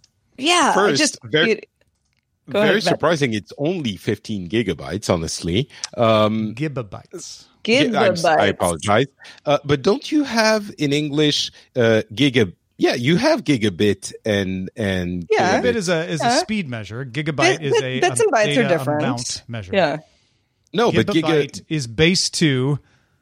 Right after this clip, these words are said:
Speaker 3: ten twenty-four squared, ten twenty-four cubed. So it's quite
Speaker 2: So what's the
Speaker 3: a bit
Speaker 2: difference
Speaker 3: more than a
Speaker 2: between
Speaker 3: gigabyte.
Speaker 2: what's the difference between gigabit and gigabit?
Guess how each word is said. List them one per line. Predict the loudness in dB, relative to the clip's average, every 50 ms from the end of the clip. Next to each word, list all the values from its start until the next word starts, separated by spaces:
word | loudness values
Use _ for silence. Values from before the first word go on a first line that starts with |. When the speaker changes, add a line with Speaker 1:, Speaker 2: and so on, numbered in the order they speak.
| _ _
Speaker 3:
ten | -2 2 2 2 2
twenty-four | 2 0 0 0 0 -2 -2 0 0 0 2
squared, | 0 -2 -2 -2 0 0 2 2 0 0 -2 -2
ten | -2 -2 -2
twenty-four | -2 -2 -2 -2 -2 -4 -4 -4 -4 -4 -4
cubed. | -6 -6 -4 -2 -2 -4 -6 -10 -16 -20 -20 _ _ _ _ _ _ _ _ _ _ _ _
So | -8 -8 -6
it's | -6 -6
quite | -8 -8 -10 -8 -4 0
Speaker 2:
So | 0 2
what's | 4 4 2 2 0 0
the | 2 2
Speaker 3:
a |
bit | 4 4 2
Speaker 2:
difference | 2 2 2 4 4
Speaker 3:
more | 4 4
than | 2 2
a | 0 2
Speaker 2:
between | 2 2 2 2 0
Speaker 3:
gigabyte. | -2 -4 -6 -8 -12 -18 -20 -20 _ _ _ _ _ _ _ _ _ _ _
Speaker 2:
what's | 0 0 0 0
the | -2 0
difference | 0 0 0 2 0 -2 2 0
between | 0 0 2 0 0 0 0 -2
gigabit | 0 0 2 4 2 2 2 -2 -10 _ _ _ -18 -10 -2 2 2 2 2 0 -4 -10 -12 -12 -16 _ _ _ _ _ _ 2
and | 4 4 6 4 4 2 0 -4 -8 _ _ _ -20 -20 -20 -18 -4
gigabit? | 0 2 2 2 4 2 0 2 0 0 0 0 -4 _ -16 -16 -16